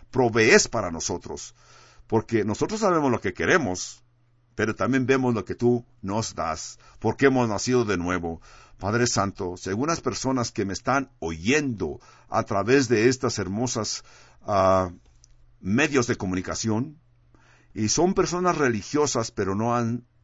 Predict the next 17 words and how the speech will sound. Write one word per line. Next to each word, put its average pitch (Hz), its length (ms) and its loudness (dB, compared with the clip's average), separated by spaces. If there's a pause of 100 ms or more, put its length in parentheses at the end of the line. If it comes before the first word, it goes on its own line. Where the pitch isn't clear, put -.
(120)
sido 110 500 -4
salvos, 104 1120 -4 (1200)
Padre, 95 580 0 (320)
que 127 120 2
entiendan 120 640 2
que 101 180 -4
tú 151 220 0
ofreces 127 720 0 (100)
este 156 440 0
regalo 123 720 -2
gratuitamente, 110 1300 -2 (460)
que 123 520 6
reciban 175 560 0
este 185 220 4
regalo, 147 640 0
lo 117 140 -4
acepten, 107 680 0